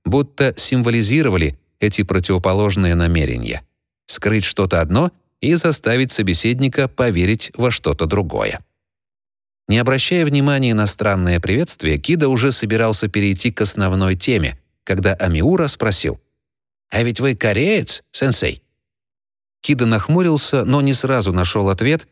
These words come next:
словно ему сдавили горло. Когда через мгновение он выдохнул, то понял, его дыхание и правда остановилось на секунду. Охранник просто сидел рядом, не реагируя на их разговор.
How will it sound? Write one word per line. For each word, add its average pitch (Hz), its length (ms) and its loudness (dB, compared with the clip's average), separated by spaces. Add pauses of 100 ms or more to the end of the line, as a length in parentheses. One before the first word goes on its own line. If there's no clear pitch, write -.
(160)
словно 117 340 0
ему 107 360 2
сдавили 98 480 0
горло. 90 480 -2 (600)
Когда 92 300 0
через 101 300 -2
мгновение 92 720 2
он 101 240 0
выдохнул, 87 640 0
то 110 140 -2
понял, 71 500 -2 (240)
его 101 240 0
дыхание 95 600 0
и 92 160 -2
правда 87 460 0
остановилось 110 720 0
на 92 100 2
секунду. 90 560 -2 (680)
Охранник 156 720 0
просто - 320 0
сидел 95 360 0
рядом, 156 460 2
не 113 160 2
реагируя 107 680 0
на 85 180 0
их 69 180 -4
разговор. 73 560 -2